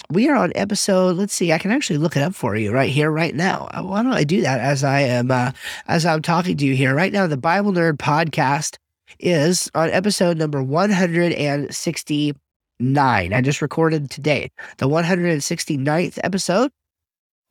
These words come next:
And so that'll be going out in the podcast feed. And I encourage you to grab it. Again, the Bible Nerd Podcast. In this latest sort of rendition of the podcast, it's gone through a lot of phases over the last few years. In this latest rendition of the podcast,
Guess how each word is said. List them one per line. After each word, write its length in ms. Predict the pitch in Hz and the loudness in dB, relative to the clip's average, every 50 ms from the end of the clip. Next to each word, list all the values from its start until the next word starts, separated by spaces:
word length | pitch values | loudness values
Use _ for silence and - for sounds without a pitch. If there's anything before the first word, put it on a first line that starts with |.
| - - | -14 -8
And 120 | - 147 - | -8 -4 -2
so 80 | 170 | 0
that'll 200 | 156 160 156 156 | 2 2 2 2
be 80 | 147 147 | 2 2
going 320 | 131 147 147 147 143 139 | 2 2 2 2 2 2
out 140 | 147 143 156 | 2 2 2
in 80 | 131 135 | 2 0
the 60 | 135 | -2
podcast 480 | - 151 147 139 - 165 147 135 - - | 0 0 -2 0 0 0 0 0 0 -2
feed. 200 | 147 147 147 - - _ - - - | -2 -2 -2 -4 -8 _ -20 -10 -4
And 100 | - 165 | -2 0
I 40 | 170 | 0
encourage 380 | 165 170 170 - 233 220 220 202 | 0 0 0 0 0 2 2 2
you 80 | 220 | 0
to 60 | 208 | 0
grab 300 | 208 185 226 233 214 151 | 2 2 2 2 2 0
it. 100 | 123 - | -2 -6
Again, 220 | - 131 151 143 127 | -2 -2 0 0 0
the 80 | 131 | 0
Bible 280 | 123 165 160 170 175 180 | 0 2 2 2 2 2
Nerd 220 | 160 160 160 160 | 2 4 2 2
Podcast. 640 | 147 - 156 156 160 147 - 160 151 151 143 - - _ _ _ _ _ | 2 2 0 0 0 2 2 2 2 2 -2 -4 -8 _ _ _ _ _
In 100 | - 185 | -2 0
this 180 | 185 196 160 - | 0 0 0 0
latest 540 | 175 185 190 202 233 226 208 202 - - | 0 2 2 4 4 4 2 2 0 0
sort 160 | - 202 190 170 | 0 2 2 2
of 160 | 165 147 - | 0 -2 -4
rendition 600 | - 123 156 170 175 165 156 156 196 190 - 226 180 | -8 -4 0 0 2 0 2 0 0 0 2 0 0
of 100 | 160 156 | 0 0
the 80 | 156 | 0
podcast, 540 | - 165 151 151 143 - 160 151 165 160 - | 0 0 0 0 0 2 0 0 0 0 -4
it's 100 | 180 160 | -6 -4
gone 220 | - 170 180 202 | 0 0 0 2
through 180 | 185 - 165 135 | 2 0 0 0
a 40 | 135 | 2
lot 160 | 156 165 156 | 2 2 2
of 80 | 147 - | 2 2
phases 420 | - 156 165 165 156 160 143 143 | 2 2 2 2 0 0 0 0
over 140 | 143 139 139 | 0 0 0
the 80 | 143 | 2
last 260 | 143 139 139 131 - - | 2 2 2 0 -2 -4
few 140 | - 147 | 0 0
years. 340 | 143 135 135 139 156 196 - - - - - - - | 2 4 4 4 2 2 0 -4 -10 -16 -16 -10 -2
In 100 | - 190 | -2 0
this 160 | 190 202 180 | 2 2 0
latest 320 | 175 202 220 226 240 214 220 | 2 2 2 2 0 0 0
rendition 380 | 190 165 165 170 156 - 165 | 0 0 0 0 -2 -2 -2
of 40 | 160 | -4
the 60 | 147 | -4
podcast, 640 | 147 - 151 147 143 127 - 151 143 165 165 - - | -2 0 2 2 2 2 2 4 4 4 2 0 -6